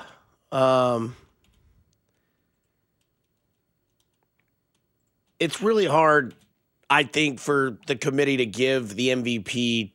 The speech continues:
to somebody other than a quarterback, which is insane to think about that because Terrell Davis won it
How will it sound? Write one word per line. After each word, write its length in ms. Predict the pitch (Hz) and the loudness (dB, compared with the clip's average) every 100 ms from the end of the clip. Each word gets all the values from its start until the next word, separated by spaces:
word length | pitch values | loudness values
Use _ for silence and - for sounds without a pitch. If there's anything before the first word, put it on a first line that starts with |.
| _ | _
to 140 | - 123 | -8 -4
somebody 540 | - 135 131 123 117 - | 0 0 0 0 -2 -2
other 300 | 127 120 117 | -2 -2 -2
than 220 | 107 107 | -2 -2
a 60 | 101 | -4
quarterback, 680 | 113 120 123 120 127 123 | -4 -2 -2 0 2 2
which 160 | 131 123 | -2 -4
is 120 | 127 | -4
insane 420 | 131 135 - 147 | -4 -2 0 2
to 80 | 143 | 2
think 180 | 113 135 | 0 0
about 220 | 143 139 | 2 2
that 160 | 143 143 | 2 0
because 300 | 131 135 120 | 0 -4 -4
Terrell 400 | - 131 151 151 | -4 0 2 0
Davis 500 | 110 117 120 107 - | 0 0 0 -4 -4
won 220 | 110 107 | -6 -4
it 180 | 104 - | -6 -8